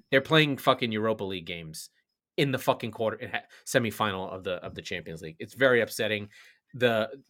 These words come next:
I shared some links with you, and I've been talking about this a lot. This narrative of City for the quadru-, uh, Liverpool for the quadruple. Are they already the greatest team of all time? I just, I get it. I know why it happens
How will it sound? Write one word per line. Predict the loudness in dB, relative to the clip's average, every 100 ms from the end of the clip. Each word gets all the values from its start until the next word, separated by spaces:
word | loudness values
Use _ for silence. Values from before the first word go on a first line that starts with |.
| -14 0
I | 2
shared | 6 10 10 8
some | 0 4
links | 4 2
with | 0
you, | 2 4
and | 2
I've | 0
been | 2
talking | 2 2
about | 0 -2
this | -2
a | 2
lot. | 2 2 -2 -8 0
This | 0 6
narrative | 10 12 12 10 8
of | 6 4 -2 _ _
City | -6 6 6 6
for | 4 4
the | 4
quadru-, | 6 4 4 0 0
uh, |
Liverpool | 2 4 4 4 4 4
for | 6
the | 2
quadruple. | 4 2 4 2 6 4 4 -2 4
Are | 6
they | 8 6
already | 6 6 6 4
the | 2
greatest | 4 4 4 0
team | -4 -4
of | -2
all | -2
time? | -2 -4 -2 -4 -8 _ _ -2
I | 0
just, | 2 0 -2 _ _ _ -2
I | 0
get | 8 8
it. | 8 4 _ -6
I | -4
know | 0 2
why | 4 4
it | 4
happens | 4 2 2 -2 -4 -10